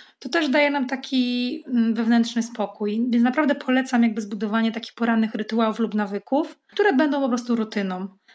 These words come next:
na przykład w ciągu tygodnia roboczego. Jednym z takich rzeczy na przykład może być dość takie prozaiczne, dość prozaiczna rzecz, e, i oczywista, natomiast niedoceniana moim zdaniem, to jest ścielenie łóżka. Ja nie pamiętam, kiedy ostatni raz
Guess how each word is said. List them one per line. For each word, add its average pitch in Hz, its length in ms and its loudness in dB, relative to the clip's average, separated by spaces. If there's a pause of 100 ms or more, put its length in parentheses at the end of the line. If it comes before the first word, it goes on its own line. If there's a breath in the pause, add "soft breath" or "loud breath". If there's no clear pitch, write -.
na 226 60 2
przykład 233 200 -4
w - 40 -16
ciągu 214 220 -2
tygodnia 196 400 -4
roboczego. 190 640 -6
Jednym 370 200 4
z 403 40 -4
takich 285 280 -2
rzeczy 285 220 -2
na 294 60 0
przykład 269 220 -2
może 254 260 2
być 262 340 -2 (640 soft breath)
dość 254 240 0
takie 262 240 -4
prozaiczne, 285 680 0
dość - 140 -2
prozaiczna 254 640 0
rzecz, 208 300 -2 (180)
e, 226 220 0
i 240 100 4
oczywista, 247 520 0
natomiast 262 540 2 (100)
niedoceniana 254 580 2
moim 208 180 2
zdaniem, 208 320 0
to 294 80 0
jest 415 160 0
ścielenie 294 360 2
łóżka. 233 440 0 (100)
Ja 254 540 4 (160)
nie 262 120 4
pamiętam, 233 580 2
kiedy 233 440 0
ostatni 233 380 -2
raz 214 220 0